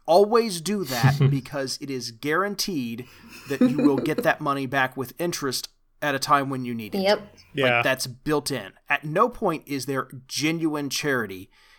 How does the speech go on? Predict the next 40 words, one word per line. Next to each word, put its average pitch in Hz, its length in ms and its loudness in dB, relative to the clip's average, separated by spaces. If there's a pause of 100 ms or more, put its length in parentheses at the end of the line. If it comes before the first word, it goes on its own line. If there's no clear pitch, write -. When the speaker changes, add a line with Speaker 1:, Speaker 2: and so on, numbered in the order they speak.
(180)
Speaker 1:
in 127 480 -4
a 120 80 -8
console 127 520 2
R 113 140 0
P 113 140 -12
G. 78 300 -14
Speaker 3:
<laughs> - 540 -16
That's 196 300 4
Speaker 2:
Yeah. - 60 0
Speaker 3:
rough. - 380 4
<laughs> - 400 -4
Speaker 1:
You 160 80 -4 (160)
always 190 440 8
get 156 180 -4
something. - 360 -8
Speaker 4:
Yeah, 190 260 4
and 247 240 -6 (280)
to 277 120 0
elaborate 277 480 2
on 180 140 2
what 143 140 0
I 139 80 2
was 131 160 -2
saying 147 260 -4
before, 131 580 -4 (140)
the 185 320 2
other 196 220 2
person 202 400 -2
might 160 180 0
remember, 139 480 -2
but 131 340 -2 (140)
I 151 140 0
think 262 340 -4
it's 220 160 -2
probably 160 480 -2
best 123 300 -4
to 131 80 -12
save 127 300 -4
those 120 280 -4
things 123 400 -6